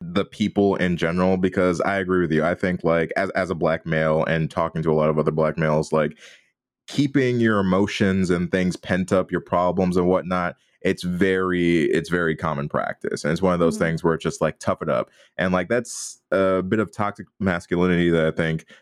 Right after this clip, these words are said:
Speaker 1: um, goes across the board to every, every race. But I do think that's something that's very heavily prevalent, um, in Black culture of just, like, grit your teeth and go through it.
Speaker 2: Mm-hmm.
Speaker 1: And, like, this, you know, having this piece, "Boys do get bruised," it's like, it's important. Like,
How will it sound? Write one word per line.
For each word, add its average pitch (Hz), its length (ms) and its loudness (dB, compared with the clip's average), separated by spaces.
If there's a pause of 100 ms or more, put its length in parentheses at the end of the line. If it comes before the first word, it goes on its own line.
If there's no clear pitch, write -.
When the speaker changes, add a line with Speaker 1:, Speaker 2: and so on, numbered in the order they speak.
Speaker 1:
um, 76 300 -2
goes 82 380 0
across 76 600 -2
the 87 100 -4
board 78 300 0
to - 160 -2
every, 76 760 -2 (120)
every 82 320 0
race. 67 360 0
But 82 140 0
I 82 60 0
do 87 160 0
think 82 160 -4
that's 78 160 -4
something 78 200 -2
that's 78 160 -2
very 80 680 0
heavily 78 340 0
prevalent, 73 560 -2 (340)
um, 78 280 -2
in 78 100 -2
Black 78 320 -2
culture 76 400 -2
of 73 120 -4
just, - 280 -4
like, 71 220 -2
grit 85 240 -2
your - 80 -6
teeth 82 200 -2
and 78 120 -2
go 71 160 0
through 85 320 0
it. 69 200 -2 (240)
Speaker 2:
Mm-hmm. 247 160 -2
Speaker 1:
And, 76 400 -2
like, 73 440 -2 (340)
this, 82 380 -2
you 82 80 -2
know, 78 100 0
having 87 220 -2
this 82 140 -6
piece, 82 240 -2
"Boys 80 420 0
do 82 300 0
get 76 240 0
bruised," 85 480 2
it's 82 180 0
like, 78 200 0
it's - 160 -4
important. 123 480 0
Like, 78 260 0